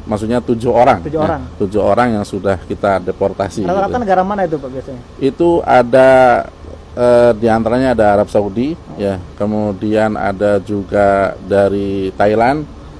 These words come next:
Speaker 1: kemudian juga ada dari China, China, kemudian juga ada dari terakhir itu Jordan.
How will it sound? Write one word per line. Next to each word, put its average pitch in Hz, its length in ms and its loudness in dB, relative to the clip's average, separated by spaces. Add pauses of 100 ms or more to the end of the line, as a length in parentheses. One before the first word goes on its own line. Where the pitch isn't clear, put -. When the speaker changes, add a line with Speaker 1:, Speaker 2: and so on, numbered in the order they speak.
Speaker 1:
kemudian 107 760 -2
juga 101 440 -2
ada 98 240 0
dari 98 240 -2
China, 107 400 -2
China, 117 360 0 (480)
kemudian 107 520 -2
juga 107 520 0
ada 110 320 2
dari 107 320 0
terakhir 120 440 0
itu 143 120 0
Jordan. 110 360 2